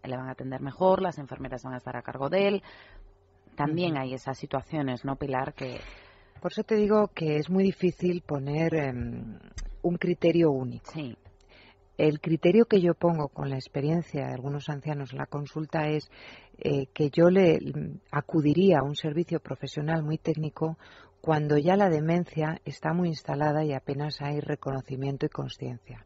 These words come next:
Speaker 1: Claro, e incluso es mejor que esté en manos de un médico a que
Speaker 2: Claro. Ahora bien, si queremos encerrar a, a un mayor nuestro, siempre vamos a tener justificación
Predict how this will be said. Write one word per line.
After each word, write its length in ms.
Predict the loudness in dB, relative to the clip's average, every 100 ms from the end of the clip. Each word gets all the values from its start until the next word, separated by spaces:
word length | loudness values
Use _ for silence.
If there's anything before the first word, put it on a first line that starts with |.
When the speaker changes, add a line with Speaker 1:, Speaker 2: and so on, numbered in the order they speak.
| _
Speaker 1:
Claro, 240 | -18 -16 -12 -10
e 80 | -6
incluso 340 | -4 -2 -4
es 80 | -4
mejor 220 | -6 -6
que 80 | -6
esté 140 | -6 -6
en 100 | -4
manos 220 | -2 -2
de 60 | -4
un 80 |
médico 420 | -4 -2 -4 -2 -4
a 100 | -4
que 260 | -8 -10 -2
Speaker 2:
Claro. 380 | 0 0 -2 -6 -14 -20 _
Ahora 320 | 0 4 4 4
bien, 340 | 0 -4 -8 _ _ -20 -20 -20 _ _ -20 _ -16
si 220 | -4 0
queremos 640 | 6 6 6 6 4 2 0
encerrar 640 | 0 0 -4 -2 -2 -4 -6 _ _ -20 _ -8
a, 260 | -6 -6 -8
a 160 | -6
un 280 | -2 2 2
mayor 360 | 2 2 0 0
nuestro, 440 | -2 -4 -4 -6 -6
siempre 480 | -4 2 2 4
vamos 240 | 2 2 -2
a 40 |
tener 240 | -4 -4 -4
justificación 880 | -6 -10 -10 -12 -14 -12 -12 -14